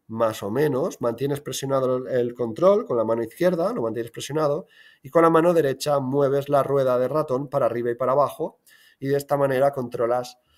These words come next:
eh, las proporciones de las imágenes. Y bien, pues clicamos en el pendrive, vemos que todas las imágenes son correctas y ya, eh, podríamos, em, pues,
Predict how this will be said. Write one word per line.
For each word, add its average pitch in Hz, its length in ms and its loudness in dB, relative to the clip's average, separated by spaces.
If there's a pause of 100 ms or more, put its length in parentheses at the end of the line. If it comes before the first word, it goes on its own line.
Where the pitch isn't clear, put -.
(220)
eh, 113 260 -2 (580)
las 123 280 -2
proporciones 123 640 -4
de 120 80 -2
las - 160 -6
imágenes. 135 640 -4 (960)
Y 190 160 0
bien, 143 480 4
pues 120 680 2 (400)
clicamos 123 540 0
en 117 80 -2
el 110 140 -2
pendrive, 120 400 2
vemos 123 200 -2
que 120 120 -6
todas 120 200 4
las 117 140 2
imágenes 117 380 -2
son 117 160 -8
correctas 165 680 0 (440)
y 170 180 -4
ya, 160 480 6 (180)
eh, 123 320 0
podríamos, 123 1000 0
em, 101 560 -6
pues, - 240 -6